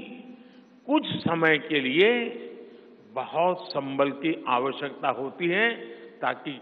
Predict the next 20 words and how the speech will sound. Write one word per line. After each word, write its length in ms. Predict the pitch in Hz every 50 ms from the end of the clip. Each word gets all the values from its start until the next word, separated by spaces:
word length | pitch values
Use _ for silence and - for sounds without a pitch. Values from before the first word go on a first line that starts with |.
| -
किसी 280 | - 139 - - 196 208
भी 160 | 196 226 208
कारण 380 | 156 127 156 143 139 139 135 123
से 260 | - 156 185 214 233 233 - - - - - - - -
वो 80 | 151
गरीबी 560 | 127 - - 131 131 127 123 123 127 139 156 160
में 140 | 165 185
वा-, 480 | 175 147 - - 139 123 127 123 123 123
वापिस 360 | 123 123 123 - 175 202 185 - - - - - - - - 117 -
जाने 320 | - 117 131 123 127 135
के 120 | 131 160 170
लिए 120 | 175 190
मजबूर 600 | 175 147 131 127 131 120 127 127 147 170 165 139
ना 120 | 131 123
हो 240 | 104 - - - 107
जाए। 300 | 87 101 95 90 - - - - - - _ _ _ _ _ _ _ _ _ _ _ _ _ _ - - _ _ _ _ _ _ _ _ -
इसी 500 | 175 175 170 175 - 185 208 208 208 185
सोच 400 | - - - 160 160 156 - -
के 180 | - 156 147 131
साथ 580 | - - - - - - - - - - -